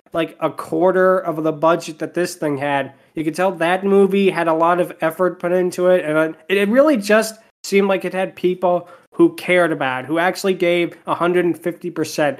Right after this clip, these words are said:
whereas this movie was, like, made by a studio who wanted a big franchise. It was twentieth Century Fox basically sitting down and going, "We gotta get some of that, you know, Middle Earth money. We gotta get some of that Harry Potter money."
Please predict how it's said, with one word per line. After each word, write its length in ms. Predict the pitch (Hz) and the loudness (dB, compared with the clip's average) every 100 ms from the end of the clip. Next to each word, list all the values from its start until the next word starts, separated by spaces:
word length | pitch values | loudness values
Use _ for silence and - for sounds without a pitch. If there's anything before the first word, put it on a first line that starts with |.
| - _ - | -12 _ -2
whereas 340 | 156 156 147 | 0 0 0
this 260 | 185 208 196 | 0 0 0
movie 400 | 190 196 190 190 | 2 2 2 2
was, 180 | 180 170 | 2 2
like, 180 | 175 | 0
made 320 | 156 170 180 180 | 2 4 4 4
by 100 | 180 | 4
a 100 | 170 | 2
studio 800 | - - 185 160 147 139 131 - - _ | 0 2 2 4 4 4 2 -4 -20 _
who 100 | 165 | 0
wanted 380 | 165 170 175 170 | 2 2 2 0
a 60 | |
big 420 | 160 127 160 156 147 | -4 -2 -2 -2 -4
franchise. 680 | - 151 147 143 123 123 - - | -4 -2 -2 -4 -6 -6 -12 -12
It 60 | 147 | -8
was 140 | 147 | -6
twentieth 400 | - 165 180 196 | -4 -2 0 -2
Century 360 | 196 196 202 196 | 0 -2 0 -4
Fox 360 | - 170 170 | 0 0 0
basically 360 | - 170 160 160 | -2 -4 -2 -4
sitting 380 | 151 165 170 180 | -4 -2 0 2
down 320 | 170 165 165 | 2 2 0
and 120 | 160 | -2
going, 360 | 151 156 156 147 - - - | 0 2 0 -2 -10 -20 0
"We 160 | 156 180 | 2 2
gotta 240 | 170 147 | 0 0
get 240 | 156 165 | 0 -2
some 160 | - 175 | 0 0
of 80 | 170 | 2
that, 340 | 160 156 151 | 0 0 -2
you 60 | 156 | 2
know, 180 | 151 139 | 2 2
Middle 420 | 143 170 170 160 | 0 2 4 4
Earth 280 | 190 180 160 | 4 2 0
money. 340 | 156 143 131 | 0 0 -2
We 160 | 139 175 | 2 2
gotta 240 | 180 165 | 2 -2
get 140 | 170 | -4
some 160 | 170 170 | -4 -4
of 40 | |
that 160 | 160 151 | -2 -2
Harry 380 | 139 170 165 147 | -2 -2 -2 -4
Potter 420 | 156 185 185 170 | -2 0 2 2
money." 520 | 151 147 139 131 123 | 2 2 2 -4 -8